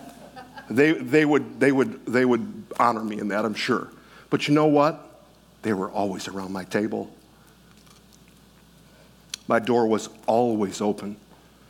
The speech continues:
because they were part of the family. They were in, they had the right identity to be around that table. And even though sometimes they were some real knuckleheads, Pastor,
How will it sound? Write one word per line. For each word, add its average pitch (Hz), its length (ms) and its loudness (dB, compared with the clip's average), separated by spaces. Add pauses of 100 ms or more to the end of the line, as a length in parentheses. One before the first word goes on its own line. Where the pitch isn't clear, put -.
(340)
because 107 360 -2
they 113 140 4
were 113 120 2
part 226 260 -6
of - 80 -8
the - 60 -14
family. 98 720 -10 (1300)
They 131 140 6
were 123 240 2
in, 139 300 6
they 139 100 6
had 190 220 4
the 196 80 4
right 254 320 8
identity 247 960 4 (380)
to 170 80 4
be 214 180 8
around 190 320 6
that 185 200 -2
table. 156 480 2 (1000)
And 180 160 6
even 262 200 6
though 247 140 8
sometimes 240 640 4
they 247 120 6
were 240 120 2
some 196 260 2
real 277 240 8
knuckleheads, 254 720 6
Pastor, 170 440 4